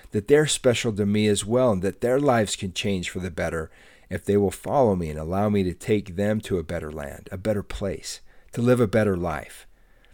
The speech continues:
and allow me to lead them by the hand and write my name upon them. That's what all this is about. That is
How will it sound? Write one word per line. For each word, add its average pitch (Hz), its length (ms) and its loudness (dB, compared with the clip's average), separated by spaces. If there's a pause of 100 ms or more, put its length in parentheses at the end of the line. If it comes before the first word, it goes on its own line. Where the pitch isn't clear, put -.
(160)
and 101 140 -2
allow 98 340 0
me 107 200 2
to 92 160 -6
lead 107 320 -2
them 107 160 0
by 101 160 4
the 92 100 0
hand 87 380 -4
and 78 280 -10
write 95 300 -2
my 90 280 -6
name 80 440 -8
upon 73 500 -12
them. - 320 -16 (1080)
That's 120 280 -8
what 131 140 4
all 120 220 4
this 117 240 2
is 101 120 -4
about. 101 500 0
That 117 200 6
is 120 220 4